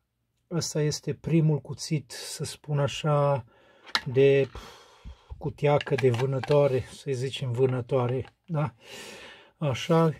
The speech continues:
e, am, a fost primit cadou, este de la Bauhaus. E, prețul nu l-am știut, dar am întrebat prin telefon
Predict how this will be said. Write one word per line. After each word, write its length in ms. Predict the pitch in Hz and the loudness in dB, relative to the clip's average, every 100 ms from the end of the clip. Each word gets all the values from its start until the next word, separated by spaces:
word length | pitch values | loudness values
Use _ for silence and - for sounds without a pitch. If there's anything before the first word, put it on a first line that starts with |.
| _ | _
e, 160 | 208 | -2
am, 280 | 175 151 - 208 | 0 -2 -2 -2
a 60 | |
fost 260 | 160 160 - | -2 -2 -6
primit 340 | - 147 139 | -6 -6 -6
cadou, 440 | - 131 123 160 156 | -4 -2 2 2 2
este 260 | 127 - | -2 -6
de 120 | 135 | -4
la 120 | 123 120 | -2 -2
Bauhaus. 840 | 143 151 143 160 156 151 - - _ _ _ _ _ _ - - - - - _ | 0 0 0 0 0 0 -6 -20 _ _ _ _ _ _ -20 -20 -20 -20 -20 _
E, 320 | 156 143 143 | -2 0 0
prețul 580 | - 151 151 - 151 151 | 0 2 2 2 -4 0
nu 220 | 151 151 170 | 4 6 8
l-am 200 | 160 147 | 6 2
știut, 480 | - - 147 139 | -4 -2 2 4
dar 460 | 135 131 143 135 - | 4 2 2 0 -6
am 280 | - 143 147 | -4 -4 -2
întrebat 640 | 170 147 143 135 127 139 127 | -4 -4 -2 -4 -2 -2 -4
prin 220 | 143 139 | -8 -6
telefon 560 | 143 135 127 147 135 | -2 -2 -4 -6 -8